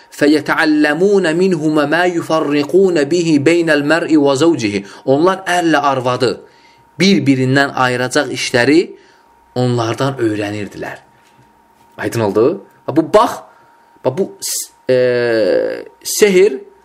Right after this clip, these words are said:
yəni sarf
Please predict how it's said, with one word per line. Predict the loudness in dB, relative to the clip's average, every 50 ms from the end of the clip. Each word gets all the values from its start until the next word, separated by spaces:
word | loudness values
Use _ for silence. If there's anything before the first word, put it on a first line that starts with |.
| _ _ _ _ _ _ _ _ _ _ _ _ _ _ _ _ _ _ _ _ _ _ _ _ _ _ _ _ _ _ _ _ _ _ _ _ _ _ -6
yəni | -4 -4 -2 -4 -4 -4 -8 -10 -18 _ _ _ _ _ _ _ _ _ _
sarf | -12 -8 -2 0 0 0 0 -4 -10